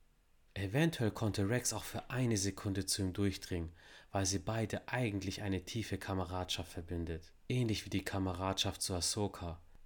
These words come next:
deshalb zögerte Rex auch, beziehungsweise kämpfte gegen das einprogrammierte Protokoll in seinem Gehirn an.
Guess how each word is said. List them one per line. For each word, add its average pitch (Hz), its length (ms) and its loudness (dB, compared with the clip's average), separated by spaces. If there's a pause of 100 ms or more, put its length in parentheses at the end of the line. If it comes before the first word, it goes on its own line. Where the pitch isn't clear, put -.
deshalb 98 300 2
zögerte 98 540 2
Rex 92 300 2
auch, 95 200 -4
beziehungsweise 95 720 2
kämpfte 107 420 2
gegen 92 240 2
das - 240 0
einprogrammierte 95 840 0
Protokoll 92 640 -2
in 90 120 0
seinem 87 320 0
Gehirn 85 400 -2
an. 78 260 -8